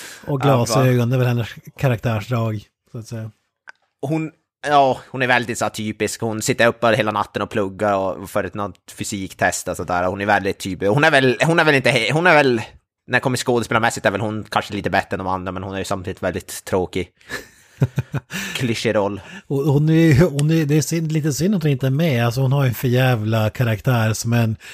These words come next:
Speaker 2: Det måste ju vara en Steve Urkel-blinkning, att det är en kopia. Jag vet inte, jag vet inte när Huset fullt där kom ut, men det måste ju vara det. Det finns ingen annan förklaring, alltså, för att de är så lika.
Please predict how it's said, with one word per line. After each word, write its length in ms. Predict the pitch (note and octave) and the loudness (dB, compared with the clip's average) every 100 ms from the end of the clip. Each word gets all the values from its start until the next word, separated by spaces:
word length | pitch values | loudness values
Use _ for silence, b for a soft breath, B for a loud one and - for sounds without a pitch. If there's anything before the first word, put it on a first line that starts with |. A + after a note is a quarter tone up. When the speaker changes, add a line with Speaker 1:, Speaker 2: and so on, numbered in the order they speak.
| B | B
Speaker 2:
Det 100 | B2 | 2
måste 280 | A#2+ A#2+ - | 2 2 0
ju 40 | A2 | 2
vara 100 | A2 | 0
en 60 | |
Steve 340 | G#2 A2+ A2 A2 | 0 -2 0 0
Urkel-blinkning, 840 | G#2+ - A2 G#2 A2+ A2+ - A2 | 0 -2 -2 0 0 0 -2 -2
att 100 | A2 | -2
det 60 | A#2 | -2
är 40 | |
en 140 | A#2 A#2 | -2 -4
kopia. 400 | A#2+ B2 A#2+ A#2 | -4 -2 0 0
Jag 80 | B2 | 0
vet 100 | B2 | 0
inte, 140 | B2+ _ C#3 | -2 _ 0
jag 60 | |
vet 120 | C3+ C3 | 2 2
inte 180 | B2+ B2 | 0 2
när 300 | A#2+ A#2 A2 b b b | 2 2 0 b b b
Huset 380 | C#3+ B2+ C3 - | -2 0 0 2
fullt 220 | B2+ A2+ | 0 2
där 140 | A#2 | -2
kom 220 | A2 A2+ A2+ | 0 -2 0
ut, 200 | G2+ G#2+ | -2 0
men 100 | A2 | 2
det 80 | |
måste 340 | G#2+ G#2+ - G2 | 2 2 0 0
ju 120 | G2+ | 2
vara 180 | G#2 G2+ | 2 2
det. 120 | G#2 | 0
Det 80 | A2 | 0
finns 260 | A2+ G#2 | -2 -2
ingen 120 | G#2 G2+ | -2 0
annan 160 | G2+ | 0
förklaring, 440 | G#2 G#2 G#2+ G2+ G2+ | -2 -2 0 0 -2
alltså, 200 | G2+ G#2+ | -4 -6
för 80 | |
att 80 | A#2+ | -4
de 120 | A#2 | -2
är 40 | A2 | -2
så 100 | A2 | 0
lika. 420 | G#2+ G#2 - | 0 -2 -2